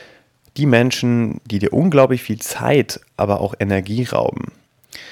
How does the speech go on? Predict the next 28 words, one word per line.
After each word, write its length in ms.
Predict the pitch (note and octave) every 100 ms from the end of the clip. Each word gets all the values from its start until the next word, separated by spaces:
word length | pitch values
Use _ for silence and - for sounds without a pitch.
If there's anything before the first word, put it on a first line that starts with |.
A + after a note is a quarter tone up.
| - _ _ _ _ -
die 160 | G2+
wir 160 | G2+ G2
Energievampire 920 | G2+ G2 F#2+ G3+ F#3+ F#2+ - - -
nennen. 600 | - - - A#1 A#1 A2 - _ _ _ _ _ _ _ _ _ _ _ _ _ -
Und 200 | G2+ G2
da 120 | G2
auch 140 | D3
die 120 | - G2
Frage, 480 | - - - - A2+ A2+ _ _ _ _ - _ _ _ _ -
hast 280 | G2+ -
du 280 | B2+ F3+ G#3
denn 220 | - G#2+
einen 380 | - G2+ A#2 C#3
oder 180 | G#2+ G#2
vielleicht 180 | G2 -
sogar 160 | F#2
mehrere 520 | F#2 F#2+ A#2+ C3 A#2 A#2
Energievampire 640 | G2+ F#2+ A2+ A2 A2 G#2+
in 80 | G#2
deinem 160 | F#2+ F#2+
Leben? 380 | F#2+ G2 C3 - _ _ _ _ _ _ _ - - - - _ _ _ _ _ _ _ -
Dann 140 | F#2+
darfst 220 | F#2+ G2+
du 40 | G2+
vielleicht 300 | - G2+ -
für 100 | G#2
dich 220 | - -
reflektieren, 800 | A2 G2+ - A#2 A#2+ B2 D3